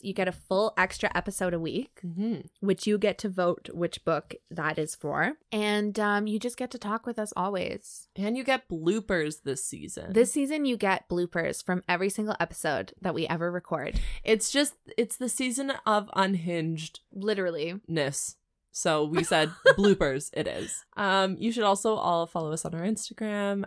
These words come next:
Speaker 2: at Not Mothers Book Club, and you can send us an email to not mothers book club at gmail dot com, um, just with your suggestions or, like, love letters, proposals,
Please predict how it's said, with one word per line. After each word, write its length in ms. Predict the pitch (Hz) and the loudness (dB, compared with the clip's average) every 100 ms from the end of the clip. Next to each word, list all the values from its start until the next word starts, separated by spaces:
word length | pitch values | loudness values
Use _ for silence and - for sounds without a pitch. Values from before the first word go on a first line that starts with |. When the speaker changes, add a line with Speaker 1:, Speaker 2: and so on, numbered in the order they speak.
| - | -4
Speaker 2:
at 360 | 175 165 180 - | -4 -4 -6 -8
Not 200 | 160 175 | -8 -8
Mothers 300 | 180 180 180 | -6 -6 -2
Book 240 | 220 233 | -2 -2
Club, 420 | - 226 220 220 - | -2 2 2 2 0
and 260 | 214 214 220 | -2 0 0
you 60 | |
can 160 | 214 233 | 2 2
send 240 | 214 202 | 2 0
us 140 | 208 220 | 2 0
an 100 | 208 | 0
email 320 | 190 196 196 | 2 4 4
to 240 | - 196 | 2 0
not 220 | 185 170 - | 2 2 0
mothers 300 | 175 180 - | -2 -2 -2
book 180 | 175 | -4
club 180 | - 170 | -2 -2
at 120 | 175 | -2
gmail 280 | 170 170 165 | -4 -4 -2
dot 200 | 160 - | -2 -4
com, 640 | - 185 180 180 180 180 180 - | -4 -2 2 2 2 0 -2 0
um, 280 | 220 220 | 2 2
just 180 | 220 220 | 0 -2
with 100 | 196 | -2
your 140 | 185 170 | -2 -2
suggestions 1200 | 180 165 - 175 190 - - 185 185 180 180 180 | -4 -6 -2 0 0 -4 0 2 2 2 0 -2
or, 180 | - 170 | -2 -2
like, 240 | 156 151 - | -2 -4 -6
love 380 | 143 131 143 | 0 0 0
letters, 560 | 160 151 156 151 147 151 | -2 -2 -2 0 -2 -4
proposals, 1400 | - 160 - - 131 135 131 135 127 131 127 123 117 | -2 0 0 -2 -2 -4 -2 -2 -2 -2 -2 -2 -4